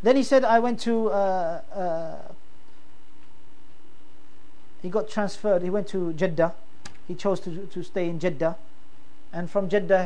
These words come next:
he said, "I did not leave any mosque except that I would be going there giving da'wah in this masjid." Yani, showing the excess of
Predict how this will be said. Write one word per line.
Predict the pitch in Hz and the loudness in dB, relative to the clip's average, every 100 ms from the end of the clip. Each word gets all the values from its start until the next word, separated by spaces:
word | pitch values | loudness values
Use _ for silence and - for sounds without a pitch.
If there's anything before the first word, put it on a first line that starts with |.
| 170 | 0
he | 170 | -2
said, | 196 190 | 0 2
"I | |
did | 180 196 | 2 2
not | 202 | 2
leave | 196 190 156 - - - - - - - - - - - - - | 2 2 0 -4 -4 -4 -4 -4 -4 -4 -4 -4 -4 -4 -4 -2
any | 233 | 2
mosque | 214 226 220 208 | 4 4 2 0
except | 202 220 208 | 0 0 0
that | 202 | 0
I | 190 | 2
would | 190 170 | 2 0
be | |
going | 175 185 185 180 | 0 0 0 2
there | 175 | 2
giving | 165 170 165 | 2 0 2
da'wah | 165 160 156 | 4 4 2
in | |
this | 151 147 | 0 -4
masjid." | 156 - 135 - - - - - - - - - - - - - - | -4 -4 -4 -4 -4 -4 -4 -4 -4 -4 -4 -4 -4 -4 -4 -4 -4
Yani, | 160 165 165 | -4 -2 -2
showing | 156 185 175 160 | 0 2 2 2
the | 165 160 156 151 | 2 0 0 -4
excess | 165 - 220 - - | -4 -2 0 0 -2
of | 170 160 | -2 -2